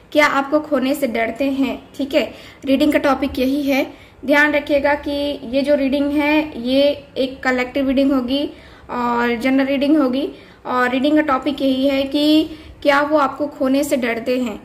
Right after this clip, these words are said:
ठीक है? रीडिंग का टॉपिक यही है। आ, पूरी तरीके से हम देखने की कोशिश करेंगे कि आ, क्या वो आपको खोने से डरते हैं या क्या कुछ उनकी एनर्जी है, क्या कुछ उनकी फीलिंग्स हैं आपको लेकर के,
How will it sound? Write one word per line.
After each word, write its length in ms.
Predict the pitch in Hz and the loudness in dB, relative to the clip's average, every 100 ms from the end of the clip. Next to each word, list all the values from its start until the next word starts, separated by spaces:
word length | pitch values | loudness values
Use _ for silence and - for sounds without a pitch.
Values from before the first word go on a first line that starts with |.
| - | -10
ठीक 200 | 254 262 | -8 -2
है? 160 | 240 - - - | -4 -4 -20 -8
रीडिंग 260 | 262 262 294 | 0 2 2
का 60 | |
टॉपिक 380 | 285 262 247 269 | 2 0 -2 -4
यही 260 | 247 247 240 | -2 -2 -2
है। 320 | 196 - - - - | -2 -6 -20 -20 -14
आ, 160 | - 233 | -6 -4
पूरी 280 | 233 294 302 | 0 2 4
तरीके 380 | 302 285 277 294 | 4 2 2 2
से 100 | 311 | 2
हम 140 | 277 | 2
देखने 280 | 262 277 277 | 2 2 0
की 100 | 294 | 0
कोशिश 340 | 285 269 285 | 0 -2 -2
करेंगे 360 | - 269 262 262 | -2 -2 0 -2
कि 160 | 269 277 | 0 0
आ, 140 | 247 | 0
क्या 420 | - - 285 262 | -4 -4 0 2
वो 160 | 262 277 | 2 0
आपको 300 | 254 240 269 | 0 -4 -6
खोने 300 | 269 247 262 | -4 -2 -2
से 120 | 269 | -2
डरते 360 | 240 240 - 262 | -4 -6 -4 -2
हैं 300 | 262 254 285 - - - | -2 -2 -6 -12 -20 -6
या 340 | 254 240 233 208 | 0 0 0 -2
क्या 140 | 294 269 | -2 0
कुछ 220 | 269 277 | -2 -2
उनकी 240 | 277 262 | -2 0
एनर्जी 420 | 269 254 247 240 269 | 0 0 -2 0 0
है, 160 | 262 | 0
क्या 180 | 262 247 | 0 -2
कुछ 220 | 254 262 | -2 -4
उनकी 220 | 254 254 | -6 -6
फीलिंग्स 460 | 254 247 233 262 269 | -6 -4 -2 -2 -2
हैं 60 | 254 | -2
आपको 280 | 233 - | -4 -6
लेकर 360 | 233 214 208 202 | -4 -4 -4 -6
के, 200 | 196 233 | -6 -8